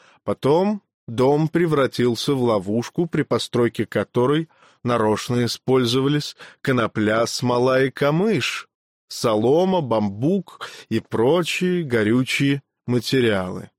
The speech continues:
Вскоре вспомнили и о советнике Пурачане, из посла он стал наёмным убийцей.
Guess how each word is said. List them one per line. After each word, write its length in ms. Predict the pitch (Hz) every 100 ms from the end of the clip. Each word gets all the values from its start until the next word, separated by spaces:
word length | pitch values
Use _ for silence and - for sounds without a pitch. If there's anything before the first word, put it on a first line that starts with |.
| _ - -
Вскоре 340 | - - 269 254
вспомнили 600 | - - 247 247 240 233
и 80 | 233
о 140 | 226
советнике 720 | - 202 196 208 185 196 202
Пурачане, 960 | - 202 202 165 - 147 143 135 135 117 - -
из 160 | - -
посла 520 | 123 117 127 123 117
он 160 | 113 110
стал 340 | - - 110 110
наёмным 540 | 113 117 113 120 131
убийцей. 640 | 143 123 101 - - 92